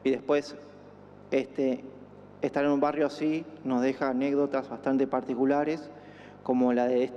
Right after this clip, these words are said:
verano de este año, que, eh, un troncal se cortó porque un perro cayó arriba de, de un troncal. O sea, cosas tan bizarras como esa, este, suceden en un, en estos tipos de barrios que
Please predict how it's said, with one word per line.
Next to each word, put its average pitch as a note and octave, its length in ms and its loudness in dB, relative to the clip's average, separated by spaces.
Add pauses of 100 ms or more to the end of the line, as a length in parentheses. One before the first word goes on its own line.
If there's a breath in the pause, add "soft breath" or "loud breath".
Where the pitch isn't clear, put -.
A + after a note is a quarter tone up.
verano C3 400 0
de C3+ 80 -2
este C#3+ 240 0
año, D3 340 0 (840 loud breath)
que, C3+ 580 2 (120)
eh, C3 320 2
un C#3 160 4
troncal C#3+ 680 0 (120)
se C3 220 -2
cortó C3+ 340 2
porque C3+ 180 0
un B2+ 140 0
perro C3+ 300 0
cayó B2+ 280 -2
arriba B2+ 320 2
de, A#2 260 0
de A#2+ 120 -4
un B2 100 2
troncal. A#2+ 340 0 (680)
O - 60 -16
sea, A#2+ 280 0 (760 loud breath)
cosas C3+ 420 -2 (220)
tan B2 560 0 (220)
bizarras C3 520 -2
como B2+ 240 2
esa, D3 400 0 (640 loud breath)
este, B2 580 0 (720)
suceden C3 400 0
en B2+ 80 4
un, B2 380 2
en A#2+ 460 0
estos B2 220 -2
tipos B2+ 240 2
de A#2+ 40 4
barrios C3 300 2
que A#2 240 -2